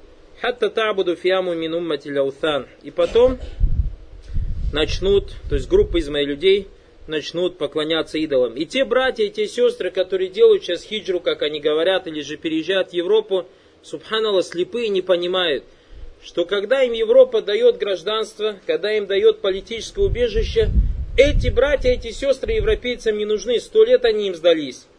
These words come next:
И поэтому даже эти братья, эти сестры обольщаются, чем говорят: «Я не могу, допустим, в той или иной стране носить бороду, а здесь, в Европе, я спокойно хожу с бородой. Я в той или иной стране не могу ходить в паранжи, а здесь я, например, хожу в паранжи», и так далее, и тому подобное.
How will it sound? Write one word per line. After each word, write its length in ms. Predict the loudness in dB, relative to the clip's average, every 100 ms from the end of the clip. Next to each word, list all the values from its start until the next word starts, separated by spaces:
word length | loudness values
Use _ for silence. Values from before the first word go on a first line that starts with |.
| _ _ _ -20 -12
И 80 | -10
поэтому 540 | -2 2 2 2 0 0
даже 280 | 0 2
эти 180 | 0 0
братья, 380 | 0 0 0 0
эти 220 | 0 0
сестры 440 | 0 4 4 4 -2
обольщаются, 600 | 0 0 0 0 0 -2
чем 260 | 0 0
говорят: 440 | 0 -2 -2 -4 -2
«Я 180 | 0 2
не 140 | 0
могу, 320 | 0 -2 -4
допустим, 560 | -2 -2 -4 -6 -6 -6
в 40 |
той 240 | -2 0 0
или 160 | -2
иной 200 | 0 2
стране 380 | 2 -2 0 2
носить 320 | 0 -4 -8
бороду, 480 | 4 6 6 4 0 -4 -20 -20 -20
а 140 | -2 -2
здесь, 300 | 4 4 4
в 40 |
Европе, 440 | 0 0 0 0 -2
я 100 | -2
спокойно 520 | -2 0 2 2 0
хожу 300 | -2 -2 -4
с 60 |
бородой. 540 | -4 -4 -2 0 -2 -2 -12 _ -6
Я 260 | -2 -2
в 80 | -2
той 240 | 0 2
или 160 | 2 0
иной 200 | 0 0
стране 340 | 2 0 0
не 100 | 0
могу 280 | 2 2 2
ходить 320 | 2 4 4
в 80 | 2
паранжи, 360 | 0 0 2 2
а 200 | 2 0
здесь 360 | 2 0 2
я, 120 | 0 -2
например, 420 | -4 -6 -4 -2
хожу 320 | -2 -2 -2
в 60 | -2
паранжи», 480 | -2 -2 -2 -2
и 40 | -2
так 220 | -4 -4
далее, 280 | 0 0 -2
и 40 |
тому 140 | -6 -4
подобное. 440 | -2 0 0 -2